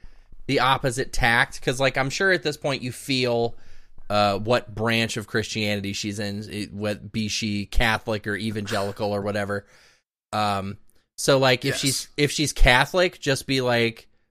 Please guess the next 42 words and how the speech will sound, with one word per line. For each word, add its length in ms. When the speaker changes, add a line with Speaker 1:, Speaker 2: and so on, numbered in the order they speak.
Speaker 1:
"Oh, 160
you 160
know, 80
you 160
don't 160
need 180
priests. 460
Uh, 120
like, 160
I 120
have 200
a 40
direct 360
conduit 440
to 80
God." 380
Yeah, 140
you 200
know, 200
priests, 360
priests 260
don't 140
matter. 320
Speaker 2:
<laughs> 360
Speaker 1:
Or 180
if 140
she's, 420
like, 380
uh, 340
Speaker 2:
Or 80
just 240
Speaker 1:
super, 160
or 180
just 240
go 160
the 120
other 160
way 120
if 80
she's 160
super 240
evangelical. 720